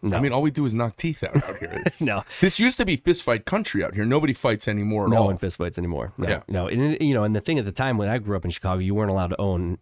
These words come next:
Speaker 1: and I think not till, not too long ago, ten years ago or so, you couldn't own a firearm in the city of Chicago, uh, unless you were a police officer. And so, uh, so much for gun laws, right? Because I was robbed at gunpoint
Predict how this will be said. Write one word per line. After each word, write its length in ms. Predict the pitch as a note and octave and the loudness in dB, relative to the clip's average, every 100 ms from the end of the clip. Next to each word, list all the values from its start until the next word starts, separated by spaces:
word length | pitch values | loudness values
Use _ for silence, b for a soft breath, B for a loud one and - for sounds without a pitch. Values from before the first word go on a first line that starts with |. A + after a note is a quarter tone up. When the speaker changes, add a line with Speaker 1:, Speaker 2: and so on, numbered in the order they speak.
| _ | _
Speaker 1:
and 140 | F#2 F2+ | -4 -4
I 60 | |
think 260 | E2+ A#2+ D#2 | -2 -4 -4
not 240 | G2 G#2+ | -4 -6
till, 300 | - F#2 E2 - _ _ _ | -6 -6 -6 -10 _ _ _
not 120 | F#2+ F2 | -10 -8
too 100 | G2 | -6
long 260 | F2 A#2+ | -2 -2
ago, 180 | F#2 D#2+ | -2 -6
ten 200 | D#2+ G2 | -4 -2
years 180 | G2 A2+ | -2 -2
ago 140 | F#2 | -4
or 80 | E2 | -4
so, 180 | F2 F2 | -4 -4
you 160 | F2+ F#2+ | -4 -2
couldn't 280 | - G#2+ - | -2 -2 -2
own 180 | F#2 G2 | -2 -2
a 180 | E2+ | -4
firearm 540 | E2+ G#2 G#2+ F2+ D#2+ D#2 | -4 -2 0 0 -2 -2
in 160 | F#2 E2+ | -2 -2
the 60 | |
city 280 | - G#2+ F#2+ | -2 -2 -2
of 100 | D#2 | -4
Chicago, 460 | - D#2 F2+ D2+ - - b b b b b _ | -8 -4 -4 -6 -12 -18 b b b b b _
uh, 140 | F#2+ F#2 | -2 0
unless 280 | G#2 A2 G#2 | 0 0 0
you 40 | |
were 60 | F#2 | -2
a 40 | |
police 260 | G#2 G#2 F#2 | -2 -2 0
officer. 400 | D#2 - - - b b b b b _ | -2 -6 -10 -12 b b b b b _
And 180 | A2+ G#2 | -2 -2
so, 500 | - A#2 A2 G#2+ - - | 0 2 2 0 -2 -4
uh, 260 | G2 F#2 - | -2 -2 -2
so 200 | - B2+ | 2 2
much 180 | A#2+ - | 2 0
for 140 | G#2+ | -4
gun 220 | F2 A2 G#2+ | 0 2 2
laws, 240 | E2+ E2 | 2 0
right? 200 | F2+ F#2+ | 0 -2
Because 180 | F2+ F2+ | -2 -2
I 60 | F#2 | 0
was 120 | F#2 | 0
robbed 300 | F#2 F#2 F2 | -2 -2 -2
at 200 | G2 F#2 | -4 -2
gunpoint 520 | F#2+ F#2+ - F#2+ G2 | -2 0 0 0 0